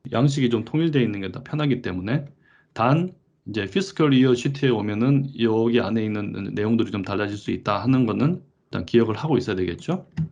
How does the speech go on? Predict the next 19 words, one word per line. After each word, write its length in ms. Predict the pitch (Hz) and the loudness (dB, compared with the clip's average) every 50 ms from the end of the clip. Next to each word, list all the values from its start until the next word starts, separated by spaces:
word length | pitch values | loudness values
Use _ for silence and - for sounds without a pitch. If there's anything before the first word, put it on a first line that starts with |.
| _ _ _ 107 | _ _ _ -12
얘도 320 | 101 - - 143 160 175 170 - | -12 -4 -2 -2 -2 -2 -4 -10
카피하고. 600 | - - - - - - 151 - - - - - - - _ _ - - - - _ - _ - - _ | -8 -6 -6 -6 0 0 0 0 0 -4 -8 -12 -16 -20 _ _ -16 -16 -16 -20 _ -20 _ -20 -20 _
이렇게 360 | - - 113 127 135 - - 139 | -4 -2 -2 0 -2 0 0 0
하면은 480 | 107 98 98 104 120 143 170 180 185 - _ _ _ _ _ _ - _ - _ - | 0 0 0 2 2 2 2 0 -2 -8 _ _ _ _ _ _ -20 _ -20 _ -16
이제 420 | - 92 - 107 107 107 107 - - - | -14 -4 -2 0 2 2 2 0 0 0
여러 160 | 107 107 123 | 2 4 4
시트를 480 | 139 139 180 156 139 - 147 139 135 123 | 4 4 2 0 2 2 4 4 6 4
막 180 | 120 113 107 117 | 4 2 2 0
이제 180 | 117 113 120 117 | 2 2 4 2
앞으로는 440 | 123 117 - - 139 127 120 113 | 2 -2 0 2 4 4 4 4
넘나들면서 640 | 98 101 113 135 147 151 147 143 131 123 117 120 117 | 2 2 2 2 2 2 2 2 2 2 2 0 -4
작업을 320 | 113 107 104 104 120 120 120 | -6 -6 -4 -2 -2 -2 0
해야 140 | 135 143 | -2 -2
되기 200 | 139 135 113 107 | -2 -2 -2 -4
때문에 600 | 98 - 98 92 92 90 95 98 113 147 180 185 - - _ _ _ _ _ - _ _ _ _ | -4 -6 -6 -6 -6 -6 -4 -2 0 0 0 -2 -6 -12 _ _ _ _ _ -20 _ _ _ _
그 120 | - 117 | -2 0
시간을 600 | 120 - - 185 170 151 127 131 143 165 170 - | 0 0 -2 0 2 4 4 4 4 2 0 -2
이제 140 | 123 107 107 | -4 -4 -6
공통되게 1000 | - - 120 131 143 - 151 143 143 135 117 98 92 104 101 113 127 151 165 165 | -6 -2 0 0 0 2 2 4 4 4 4 2 2 0 0 0 0 0 -2 -4